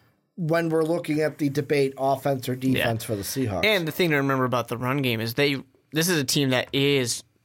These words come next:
Speaker 2: a little traditional. They run the football.
Speaker 1: Mm-hmm.
Speaker 2: These
Speaker 1: Unless,
Speaker 2: running backs will have
Speaker 1: unless
Speaker 2: their
Speaker 1: you're in the
Speaker 2: opportunities.
Speaker 1: Super Bowl on the goal line.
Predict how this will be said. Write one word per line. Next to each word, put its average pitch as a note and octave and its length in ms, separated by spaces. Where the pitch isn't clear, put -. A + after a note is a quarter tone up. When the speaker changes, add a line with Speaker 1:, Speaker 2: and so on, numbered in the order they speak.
Speaker 2:
a C#3+ 60
little C3 220
traditional. C3+ 640
They E3+ 120
run D3+ 220
the A2+ 80
football. - 500
Speaker 1:
Mm-hmm. C3 260
Speaker 2:
These E3+ 260
Speaker 1:
Unless, F#3 140
Speaker 2:
running E3+ 180
backs C#3+ 240
will B2+ 120
have D3+ 300
Speaker 1:
unless F#3 180
Speaker 2:
their A2+ 80
Speaker 1:
you're A3 80
in G#3+ 40
the G#3+ 60
Speaker 2:
opportunities. G#3+ 320
Speaker 1:
Super F3 100
Bowl C#3+ 400
on D#3 180
the F3+ 80
goal E3+ 300
line. B2 440